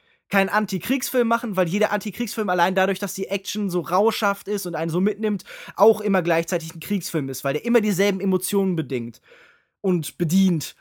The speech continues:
Und das hatte ich hier eben auch das total das Gefühl, dass hier einfach dasselbe erzählt wird wie immer und dass das Szenario, der Kontext eigentlich total egal ist, dass es nur darum geht, halt irgendwie spannende Sequenzen zu zeigen.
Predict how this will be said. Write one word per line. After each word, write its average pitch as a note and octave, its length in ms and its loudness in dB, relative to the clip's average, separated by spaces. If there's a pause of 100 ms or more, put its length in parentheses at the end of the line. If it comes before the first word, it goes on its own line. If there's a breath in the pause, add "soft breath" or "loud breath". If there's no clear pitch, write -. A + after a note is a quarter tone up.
Und G3 140 -4
das A3 120 0
hatte D4 160 -2
ich B3+ 80 -10
hier B3 160 -4
eben A#3 140 -4
auch C4+ 160 -4
das - 160 -8
total F3 260 0
das D3 140 -4
Gefühl, E3 280 -4
dass E3 160 -2
hier - 120 -2
einfach G#3+ 360 -2
dasselbe A#3 420 6
erzählt A3 360 -2
wird E3+ 180 -2
wie F3 40 -8
immer B3 360 2 (280 loud breath)
und G3+ 180 0
dass G#3 140 0
das G#3 200 0
Szenario, F#3 920 4 (240 loud breath)
der E3 140 4
Kontext A3+ 640 -2
eigentlich F#3+ 380 -2
total G3+ 400 -4
egal G#3+ 420 2
ist, D3 300 -4
dass D3 100 -8
es D3+ 160 -6
nur A3+ 220 2
darum G#3 320 0
geht, G#3 240 -4
halt G3 120 -2
irgendwie F#3+ 220 -4
spannende F#3+ 400 -2
Sequenzen F#3+ 560 -4
zu E3+ 100 -10
zeigen. A#2 560 -6